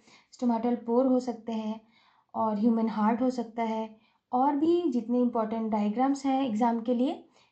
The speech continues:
मैं उनका एक अलग से lecture बनाऊंगी कि कौन कौन से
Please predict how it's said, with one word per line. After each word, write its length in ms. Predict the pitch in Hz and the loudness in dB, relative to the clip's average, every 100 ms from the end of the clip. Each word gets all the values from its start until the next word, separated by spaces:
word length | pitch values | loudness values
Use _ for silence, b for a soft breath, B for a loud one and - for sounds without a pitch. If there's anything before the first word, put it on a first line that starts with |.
| - | -4
मैं 120 | 339 | 0
उनका 260 | 330 254 254 | 2 2 2
एक 180 | 254 | 0
अलग 240 | 233 220 220 | -2 -4 -6
से 240 | - 233 | -4 -4
lecture 300 | 220 214 - | -4 -6 -4
बनाऊंगी 480 | 247 254 247 247 320 466 b b b | -2 0 2 0 -2 -4 b b b
कि 60 | 233 | -8
कौन 220 | 226 240 | -2 0
कौन 180 | 277 311 | 0 -2
से 220 | 277 269 | 0 -2